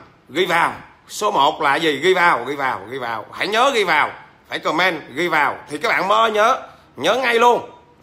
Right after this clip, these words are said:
À, hãy viết cho mình cái bản cáo phó đi. Xem như là còn một gì, à,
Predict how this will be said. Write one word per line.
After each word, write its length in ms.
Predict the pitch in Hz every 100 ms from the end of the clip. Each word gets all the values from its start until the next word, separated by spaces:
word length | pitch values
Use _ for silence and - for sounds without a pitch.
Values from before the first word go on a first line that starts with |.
| 107
À, 380 | 113 131 139 117 - _ _ _ -
hãy 120 | 131
viết 180 | 190 226
cho 60 |
mình 160 | 185 156
cái 80 | 185
bản 200 | 131 170
cáo 140 | 202
phó 280 | 202 196 233
đi. 120 | 220 - - - _ _ - -
Xem 340 | - 226 233
như 180 | 226 226
là 680 | 208 170 160 156 151 143 131 -
còn 280 | 165 160
một 160 | 160 151
gì, 220 | 160 165
à, 280 | 151 143 135